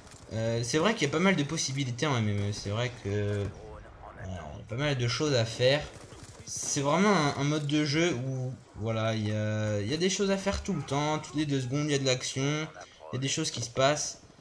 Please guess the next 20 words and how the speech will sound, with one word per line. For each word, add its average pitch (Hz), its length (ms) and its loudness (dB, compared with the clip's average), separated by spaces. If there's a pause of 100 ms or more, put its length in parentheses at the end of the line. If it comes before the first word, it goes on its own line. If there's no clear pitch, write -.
(560)
Euh, 131 160 4
donc 175 180 0
c'est 196 80 2
pour 160 180 0
ça 180 140 4
que 139 100 -4
je, 127 120 0
j'aime 120 260 2
vraiment 143 340 2
ce 151 140 -4
mode 127 160 0
de 127 140 0
jeu, 135 180 2
c'est 123 180 -2
qu'il 117 100 -2
y 117 80 2
a 123 40 4
vraiment 147 220 2
de 131 100 -2
l'action, 147 640 0